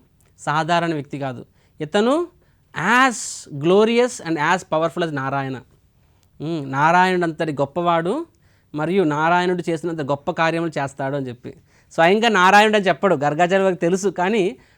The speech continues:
భగవంతుని లీలలో భాగంగా, ఉమ్, అతనికి భగవంతుని మనసు తెలుసు కాబట్టి స్వయంగా ఇతనే భగవంతుడు అని చెప్పరు, కానీ భగవంతుడు అంత గొప్పవాడు. And ఇతను ఎక్కడైతే ఉంటారో, ఎవరైతే ఇతని పట్ల,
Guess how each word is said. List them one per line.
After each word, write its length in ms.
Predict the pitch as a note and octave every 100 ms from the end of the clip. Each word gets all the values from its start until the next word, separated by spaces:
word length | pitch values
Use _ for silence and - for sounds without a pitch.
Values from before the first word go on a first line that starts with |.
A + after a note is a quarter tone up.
| -
భగవంతుని 440 | F3+ F#3 F#3+ F#3+
లీలలో 300 | F#3 F3 F3
భాగంగా, 680 | E3+ E3 D#3+ F3 F3+ D3+ C#4+ - _ _
ఉమ్, 320 | C#3+ F3+ E3+ C#3+ _ _ -
అతనికి 280 | C#3+ E3 E3
భగవంతుని 320 | D3+ E3 F3
మనసు 220 | D#3 D#3+
తెలుసు 380 | - D#3 D3 D3 - D3
కాబట్టి 520 | D#3 D#3 D3+ C4 F4 _ _ _
స్వయంగా 300 | D#3 E3 F3+
ఇతనే 280 | E3 E3 F3
భగవంతుడు 380 | E3 D#3 E3 D#3+
అని 100 | D3+
చెప్పరు, 220 | C#3+ E3
కానీ 200 | D#3 D#3
భగవంతుడు 440 | D#3 C#3+ D#3 D#3 D3+
అంత 100 | C#3
గొప్పవాడు. 640 | C3 C#3 D3+ C#3+ E3+ D4 _ _ _ - D#3
And 160 | G3+ C4
ఇతను 320 | G3+ E3+ G#3
ఎక్కడైతే 560 | E3+ - G#3 G#3 G3 G#3+
ఉంటారో, 680 | F#3 E3 F3+ F3 F#3+ D#4 F4 -
ఎవరైతే 800 | D#3 D3+ F3+ G3 F#3+ A3 C#4 F4 _ _ _ -
ఇతని 280 | D#3 F#3+ F#3+
పట్ల, 480 | F3 E3+ G3+ G#3